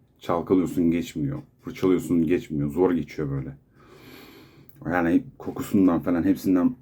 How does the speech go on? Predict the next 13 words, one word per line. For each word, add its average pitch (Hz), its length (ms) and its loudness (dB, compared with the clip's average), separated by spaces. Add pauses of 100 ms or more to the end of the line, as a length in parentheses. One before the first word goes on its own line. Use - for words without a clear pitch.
bıktım. 80 560 -6 (460)
Sonra 95 260 0
arkadaşlarımla 92 840 2 (640)
buluşuyorsun, 95 540 -2
sigara 90 360 2
içmeyen 90 320 2
arkadaşlarımla. 80 800 -2 (1200)
Ee, 78 400 0 (1120)
hava 98 420 2
buz 110 220 2
gibi 90 180 -2
olsa 92 340 2
bile 95 300 2